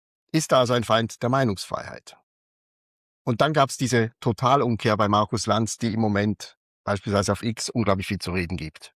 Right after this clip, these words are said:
<laughs> weil er bei den nächsten zwei Sendungen das Gegenteil von seiner eigenen Wahrheit behauptet hat. Er hat beispielsweise auf einen seiner Gäste, auf Beatrix von Storch von der A F D,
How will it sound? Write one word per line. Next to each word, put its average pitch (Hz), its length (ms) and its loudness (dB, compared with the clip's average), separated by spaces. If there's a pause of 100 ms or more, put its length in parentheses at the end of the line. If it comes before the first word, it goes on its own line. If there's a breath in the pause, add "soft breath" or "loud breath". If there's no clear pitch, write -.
<laughs> - 80 -20
weil 113 240 2
er 123 140 6
bei 117 160 0
den 113 140 -4
nächsten 156 340 0
zwei 120 200 2
Sendungen 90 520 -2 (720)
das 113 180 0
Gegenteil 123 600 2 (460)
von 110 140 -6
seiner 110 220 0
eigenen 110 320 0
Wahrheit 90 480 -2
behauptet - 480 -6
hat. - 300 -14
Er 101 80 -2
hat 135 100 0
beispielsweise 139 540 2
auf - 80 -2
einen 139 200 4
seiner 120 280 4
Gäste, 143 420 0
auf 110 160 -2
Beatrix 120 420 -2
von 139 320 -2
Storch 120 380 -2
von 101 180 -6
der 87 100 0
A 101 80 4
F 101 100 -4
D, 117 140 -2